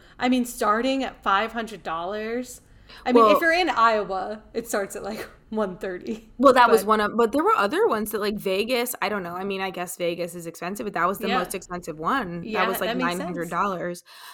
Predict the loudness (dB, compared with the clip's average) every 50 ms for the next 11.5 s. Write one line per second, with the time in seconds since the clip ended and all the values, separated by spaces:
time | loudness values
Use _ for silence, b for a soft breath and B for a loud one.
0 | B B 4 4 6 6 4 2 2 2 2 2 4 2 0 0 -2 -4 -4 -4
1 | -2 -2 -2 -2 -2 -2 -4 -2 -2 -2 -2 -2 -4 -6 -6 -4 -2 -2 0 0
2 | 0 0 -2 -2 -2 -2 0 0 -2 -2 -4 -4 -4 -4 -6 -6 -6 -6 -8 -6
3 | -6 -8 -8 -8 -8 -10 -10 -10 -10 -10 -12 -12 -12 -12 -10 -10 -10 -12 -12 -8
4 | -8 -8 -8 -8 -8 -8 -8 -8 -10 -12 -8 -4 -2 0 0 0 -2 -4 B B
5 | B B B -8 -4 -2 0 0 0 -2 -4 -6 -10 -14 -14 -12 -6 -2 2 2
6 | 4 4 2 0 -2 -4 -4 -6 -6 -8 -6 -6 -8 -8 -8 -8 -8 -6 -4 -4
7 | -2 -4 -4 -4 -4 -2 0 0 0 0 -2 -2 -2 -2 -4 -4 -8 -10 -8 -6
8 | -6 -4 -2 0 0 0 0 -2 -6 -8 -10 B B B B B B B -8 -4
9 | -2 0 2 4 6 6 6 4 4 2 0 0 -4 -2 0 0 2 2 0 0
10 | -2 -2 -2 -2 -2 -4 -4 -4 -4 -4 -2 0 0 -2 -2 -2 -2 0 0 0
11 | 0 0 -2 -4 -6 -6 -8 -8 -10